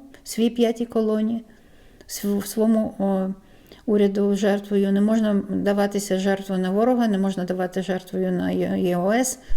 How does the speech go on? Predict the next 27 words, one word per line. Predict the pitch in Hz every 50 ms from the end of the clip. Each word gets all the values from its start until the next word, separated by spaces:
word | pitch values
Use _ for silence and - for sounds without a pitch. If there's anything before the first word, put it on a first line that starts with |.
| - -
жертвою | 202 220 226 220 220 - 214 208
на, | 202 202 196 196 185 196 202 196
на | 202 202 196 190 196
всіх | 190 - - - 180 170 -
не | 196
можна | 185 180 180 185 175 185
даватися. | 185 185 185 185 185 - 202 202 - 202
Треба, | - 202 202 202 202 202 208 202 - - - - - - - - - - - - - - - - - -
н-, | 226 220 214 208 202 208 208 208 202
ну, | 202 208
треба | 202 233 240 233 226
захищати | 220 208 220 202 - 214 202 - - 226 214 - 208
родину. | 196 185 185 185 180 175 180 180 165 - - - - - - _ - - - - - - - - - - - - - - - - - - - - - - - - - - - - - - - - - - - -
Я | 226 208
знаю, | 202 214 208 202
багато | 196 202 196 208 208 208 214
хто | - - - 208
з | 202
моїх | 202 196 196 196 196 196 196
вже | 202 180 190 190 190 196 - - - - - - - - - - - - - - _ - -
друзів | - 208 214 208 196 196 196 190
виїхали, | 220 254 262 240 233 - - 190 190 190
і, | 190 202 - 185 185 180 180 175 165 170 - - - - - - - - - - - - - - _ - - - _ _ - - - - - - _ - _ - - _ - - - _ - - -
бо | 220
треба | 208 226 220 220 220 226
берегти | 202 202 202 196 202 - 214
дітей. | 196 196 190 - - 196 196 196 185 190